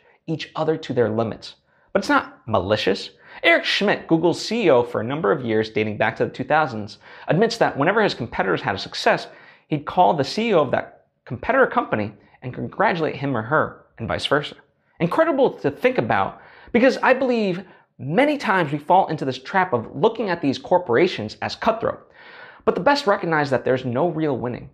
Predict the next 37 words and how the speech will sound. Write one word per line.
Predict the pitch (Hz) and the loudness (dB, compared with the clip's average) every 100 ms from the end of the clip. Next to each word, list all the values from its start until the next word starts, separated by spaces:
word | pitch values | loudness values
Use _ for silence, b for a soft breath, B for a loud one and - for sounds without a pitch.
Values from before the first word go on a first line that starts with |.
| _ - | _ 0
The | |
goal, | 143 214 240 135 | 4 6 6 4
as | 123 120 | 0 -2
Simon | - 127 113 | 0 0 0
Sinek | - 110 104 104 | -6 -8 -8 -6
would | 98 | -8
say, | - 95 92 | -6 -8 -8
is | 113 | -12
to | - | -16
keep | - - 175 175 | -20 -4 -4 -2
playing | - 110 110 | -4 -4 -4
the | |
game. | 98 92 95 _ | -4 -8 -10 _
The | 123 | -2
game | 139 190 185 - | 2 2 0 -4
in | 139 107 | -6 0
this | 139 185 | 0 0
sense | - 107 95 - | -4 -6 -6 -10
is | - | -10
for | - - 113 | -8 -4 4
all | 127 139 147 | 6 6 2
these | 123 110 | -2 -6
companies | - 294 - 123 110 - B B B - | -2 -2 0 -2 -2 -8 B B B -6
to | 117 | -4
remain | 107 123 135 | -4 -4 -4
in | 107 | -4
business. | 110 98 82 - - _ B B B | -6 -6 -12 -18 -20 _ B B B
It's | 165 | -4
part | - 277 | 2 2
of | 269 | 2
what | 170 | 0
he | 156 214 - | 0 -4 -6
calls | - 156 151 | 0 2 2
the | 120 - - | -2 -6 -4
infinite | 156 170 190 196 - | -4 -2 -4 -4 -6
game | - 117 131 139 - | -6 -2 -4 -6 0
theory. | 104 90 | 0 0